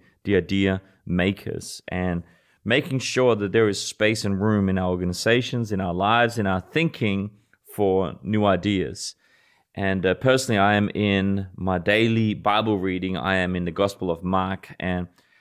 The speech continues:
there's just some thoughts that popped out from here that I wanted to share with you guys. And it's in Mark chapter two, verse eighteen, and then again in chapter three. But let's, let's start out with Mark chapter two eighteen, where it says, "Now John's disciples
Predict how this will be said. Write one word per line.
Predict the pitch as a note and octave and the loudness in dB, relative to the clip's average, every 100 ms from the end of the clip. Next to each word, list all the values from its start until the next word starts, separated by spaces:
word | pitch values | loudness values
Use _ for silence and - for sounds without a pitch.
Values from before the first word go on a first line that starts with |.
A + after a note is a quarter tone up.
| _ | _
there's | A#2+ B2 | 0 0
just | C#3 | 0
some | B2 | -2
thoughts | G#2 B2+ A#2+ | 0 2 2
that | A2+ - | 0 -2
popped | A2+ - | -2 -2
out | G#2 G#2 | -4 -4
from | G2+ G#2+ | -4 -2
here | A#2 F#2+ | 0 0
that | F#2+ | 0
I | G#2+ | 0
wanted | G#2 F#2+ | -2 -4
to | |
share | G2 - G2 F#2+ G2 | -6 -2 0 0 -2
with | F#2 F#2 - | -4 -6 -2
you | G#2+ | -2
guys. | G2 F#2+ F#2 A2 - | 0 -2 -6 -10 -6
And | G2 F#2+ | -4 -4
it's | - - _ _ _ _ - | -8 -14 _ _ _ _ -2
in | G#2 | -2
Mark | G2 A2 C3+ | 0 0 0
chapter | - B2+ - | -2 -4 -4
two, | F2 - C3+ A2+ | -10 -4 0 2
verse | F#2+ G2 - | 2 0 0
eighteen, | G2+ G#2+ - A2+ G2 F2 F2 G2 - | -2 -2 -6 -4 -4 -4 -8 -12 -8
and | F#2+ F#2+ F#2 F2+ E2+ - | -4 -2 -2 -4 -8 -12
then | E2+ G2+ F#2+ | -4 0 0
again | E2+ F#2+ F#2 F#2 | 0 0 0 -2
in | - F#2 F2 | -2 -4 -2
chapter | G2+ F2 E2+ | -4 -6 -8
three. | - - A2+ F#2+ | -8 -2 -2 0
But | A2 | 0
let's, | C3+ - - _ - _ | 0 -2 -14 _ -20 _
let's | C3 C#3 | -2 0
start | C#3+ C3 | 2 4
out | A#2 D#2 | 2 0
with | F2+ | -2
Mark | G#2 G#2+ | 0 0
chapter | G#2+ F#2 | -2 -6
two | - A2 G2 | -4 2 4
eighteen, | F2+ - F2+ E2 D#2 | 2 0 -4 -4 -4
where | |
it | F2+ | -6
says, | G2 G#2 | -6 -2
"Now | A2 | 0
John's | A2 A#2+ D3 D3 | 0 0 0 -2
disciples | C3 B2+ A#2 A2 F2+ F#2 G2 | -2 0 0 -2 -4 -6 -6